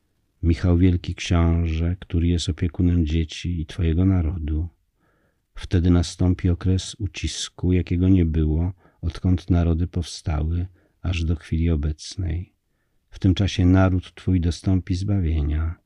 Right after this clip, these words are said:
ci wszyscy, którzy zapisani są w księdze. Wielu zaś, co śpi w prochu ziemi, zbudzi się,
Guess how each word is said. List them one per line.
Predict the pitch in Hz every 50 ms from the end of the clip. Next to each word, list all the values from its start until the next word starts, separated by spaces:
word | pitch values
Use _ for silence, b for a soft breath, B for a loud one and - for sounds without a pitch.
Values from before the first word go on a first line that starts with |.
| _ _ _ _ _ _ _ -
ci | - 101 95
wszyscy, | - - - 90 - - - 101
którzy | - - - 98 85 95 95
zapisani | 85 98 92 - - 98 - - 104 95 95 90
są | 85 - 101 98 95
w | -
księdze. | - - - 92 87 78 76 73 73 71 69 71 73 78 82 90 _ _ _ _ b b b b b b b b
Wielu | 82 92 101 95 98 101
zaś, | 98 87 101 101 92 -
co | - - 104
śpi | 87 - - - - - - 101 95 80 76
w | - -
prochu | - - 98 90 - 107 98
ziemi, | 85 85 101 95 82 76 76 78 80
zbudzi | 78 85 87 90 90 90 104 104 85 73 76 76
się, | - - - 82 73 73